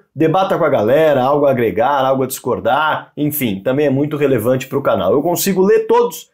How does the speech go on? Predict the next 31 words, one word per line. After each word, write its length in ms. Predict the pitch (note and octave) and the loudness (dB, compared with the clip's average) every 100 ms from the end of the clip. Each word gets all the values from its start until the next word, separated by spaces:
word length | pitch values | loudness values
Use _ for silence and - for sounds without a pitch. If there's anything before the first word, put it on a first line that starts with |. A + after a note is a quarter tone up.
| _ | _
mas 160 | D#3 D#3+ | -6 -6
não 60 | |
consigo 420 | E3 D3 C#3+ C3 | -8 -8 -6 -4
responder 460 | B2+ C3 C3+ C3 C3 | -4 -4 -2 0 -2
todos, 240 | E2 F2+ | -4 -4
então 340 | A#2+ B2 E3+ E3+ - _ | -4 0 -2 -4 -14 _
mete 240 | - D3 D3 | -2 0 0
bronca, 320 | A2+ F2+ F#2+ | -2 -2 -2
maravilha? 580 | G#2 A2 F3+ E3+ - - - - | -2 0 2 2 0 -4 -20 -4
Ó, 320 | F3+ D#3+ - - _ _ _ _ _ - | 0 0 -2 -8 _ _ _ _ _ -2
vamos 180 | G3+ G#3+ | -2 0
pro 100 | G3 | 0
assunto 280 | F3+ E3+ | 0 0
do 100 | D3+ | 0
vídeo 220 | D3 D#3+ D#3+ | 0 -2 -2
sem 180 | E3+ | -2
mais 220 | D#3 D3 C#3+ | 0 0 2
delongas, 520 | C3+ G#2+ G2 F#2+ - | 2 0 0 -2 -2
tá? 320 | D#3 D#3 - - - _ _ _ | -2 -2 -6 -20 -20 _ _ _
Botafogo 560 | C#3+ G#3 A3+ F3 F3+ E3 | 0 0 2 0 0 0
e 80 | D#3 | 2
Palmeiras, 880 | C#3+ A2+ C3+ D#3+ E3+ - - - - | 2 2 2 4 2 0 -4 -6 -4
o 100 | D#3 | -4
confronto 520 | D#3 D3 - C#3 C3+ | 0 -2 0 -2 -2
que 520 | - D3 C3 G#2+ G#2 - | 0 2 4 4 2 -2
já 180 | B2+ G3 | 0 0
entregou 480 | G#3+ F#3+ D3 C#3+ A3+ | 2 0 2 2 2
o 40 | |
que 100 | A3 | 0
prometeu, 600 | G#3 G3 G3 - F#2 - _ _ - | -2 -2 -2 -2 -4 -6 _ _ -4
tá? 340 | A#2 D3+ - | -2 -2 -6